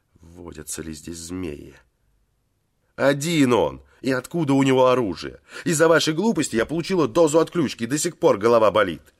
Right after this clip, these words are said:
В слабом свете луны я карабкался вверх по крутому горному склону.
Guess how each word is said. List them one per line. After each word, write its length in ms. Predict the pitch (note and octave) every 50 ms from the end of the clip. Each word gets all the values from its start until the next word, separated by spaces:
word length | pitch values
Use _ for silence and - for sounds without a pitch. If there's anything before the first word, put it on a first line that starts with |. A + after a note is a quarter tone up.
| _ _ _ _ _ _ _ _ _ _ _ _ _ _ _ _ _ _ _ -
В 40 | -
слабом 420 | - - A2+ A#2+ A#2 A#2 A#2 G#2
свете 340 | - - A#2 A#2 G#2 A2 A2
луны 220 | A2 A2+ A#2 A#2
я 160 | A2+ G#2+ G2+
карабкался 560 | - G#2+ G#2+ G#2+ G#2 - G2 G2 F#2 - G2 F#2+
вверх 240 | F#2+ G#2+ F#2+ -
по 80 | - E2+
крутому 520 | - G2+ F#2+ - G#2 G2+ F#2+ F#2 E2+ E2 _ - - - _ _
горному 480 | F#2 F#2+ G#2 G#2 F2+ F2 F#2 F#2 F#2 F2+
склону. 520 | - - G2 F#2+ F2 D2+ C2+ C#2+ C#2